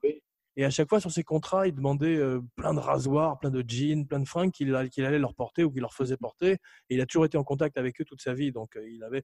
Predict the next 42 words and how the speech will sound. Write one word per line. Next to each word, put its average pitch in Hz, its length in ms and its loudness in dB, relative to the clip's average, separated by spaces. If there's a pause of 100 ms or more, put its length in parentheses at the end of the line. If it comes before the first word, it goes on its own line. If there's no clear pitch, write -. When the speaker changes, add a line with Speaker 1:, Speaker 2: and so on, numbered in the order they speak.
Speaker 2:
Et 156 80 6
c'était - 260 0
un 175 120 6
marine 170 400 6
en 135 80 0
plus. 120 240 -6
Donc, 117 160 -10
c'était 113 160 -8
vraiment 143 340 -2
un 117 160 -4
tough 170 180 0
guy 165 220 0
quand 127 140 -6
même, 123 200 -6
hein, 123 120 -10
t'as 120 100 -10
vu ? 165 160 -4 (800)
Speaker 1:
Oh 190 140 6
oui, 226 100 6
c'était - 240 -12
certainement 185 440 2
un 104 40 0
vrai 110 220 2
tough 110 200 0
guy. 104 100 2
De 98 80 6
toute - 100 -6
façon, 135 240 6
c'est 135 160 2
ce - 80 -10
qui 143 100 8
ressort 123 340 4
dans 104 120 -2
Les 90 80 -6
Sept - 180 -8
Mercenaires, 143 460 0
c'est - 100 -10
que - 80 -14
c'est 208 240 -8
tous 190 240 -4
des - 120 -14
tough - 200 0